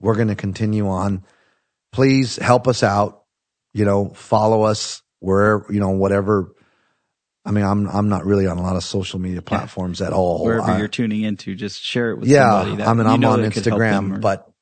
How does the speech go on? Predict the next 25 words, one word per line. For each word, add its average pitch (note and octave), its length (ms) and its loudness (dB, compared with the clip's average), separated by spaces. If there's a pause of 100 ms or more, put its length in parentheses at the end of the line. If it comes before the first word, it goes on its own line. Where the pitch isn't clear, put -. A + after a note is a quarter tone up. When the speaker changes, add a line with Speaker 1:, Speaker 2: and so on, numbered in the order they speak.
(240)
Speaker 1:
if A2+ 160 -10
Speaker 2:
Yeah. - 60 0
Speaker 1:
you're C#3 220 4
on, A#2+ 320 0
if G#2+ 180 -6
you're C#3+ 120 4
listening B2+ 420 0
to A#2 140 2
a G#2+ 60 0
podcast, G#2+ 840 -2 (1080)
wherever A#2 300 2
you're A#2 160 2
listening G#2 360 -2
to G2 80 -2
this F#2+ 200 -4
on, F#2 160 -2
whatever F#2 300 -2
we F#2 120 -4
can F2+ 100 -10
get F2+ 140 -6
this - 220 -12
on, F2+ 240 -6 (540)
um, F2+ 340 -4 (800)
you G#2 120 -2
know, E2 280 -4